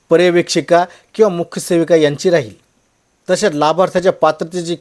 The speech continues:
खातरजमा करून ऑनलाइन प्रमाणित केल्यानंतर लाभार्थ्याचा अर्ज सक्षम अधिकारी यांच्याकडे सादर करावा आणि सक्षम अधिकारी यांनी यावर नियंत्रण ठेवावे.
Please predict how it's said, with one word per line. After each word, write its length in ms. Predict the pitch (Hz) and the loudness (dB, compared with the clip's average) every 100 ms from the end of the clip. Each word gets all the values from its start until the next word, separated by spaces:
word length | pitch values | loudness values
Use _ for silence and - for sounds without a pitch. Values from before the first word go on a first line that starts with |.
| _ | _
खातरजमा 540 | - 143 175 160 175 165 | -10 -2 0 2 2 0
करून 340 | 170 170 147 - _ _ | 2 0 0 -8 _ _
ऑनलाइन 440 | 131 147 170 196 185 _ _ _ - | -6 -2 2 0 -2 _ _ _ 0
प्रमाणित 340 | 170 175 196 - | 2 2 -2 0
केल्यानंतर 480 | 180 175 170 165 160 | 2 2 0 0 0
लाभार्थ्याचा 520 | 147 151 165 156 147 | 2 2 0 0 0
अर्ज 220 | 151 160 | 2 0
सक्षम 460 | 143 151 - 180 151 | -2 -4 -6 -2 0
अधिकारी 320 | 147 147 151 | 0 0 0
यांच्याकडे 320 | 147 156 156 | 0 0 -2
सादर 300 | - 143 147 | 0 -2 -2
करावा 340 | 127 127 110 101 _ _ _ - | -2 -2 -2 -6 _ _ _ -6
आणि 300 | 151 202 233 - | -2 -2 -2 -8
सक्षम 420 | - - - 220 175 | -4 -4 0 0 2
अधिकारी 380 | 160 165 190 | 0 0 2
यांनी 320 | 180 170 175 175 | 2 2 2 2
यावर 300 | 160 165 170 - | 4 4 0 -4
नियंत्रण 440 | 151 147 143 180 190 | -4 -4 -2 -4 -2
ठेवावे. 420 | 180 170 123 | 2 2 2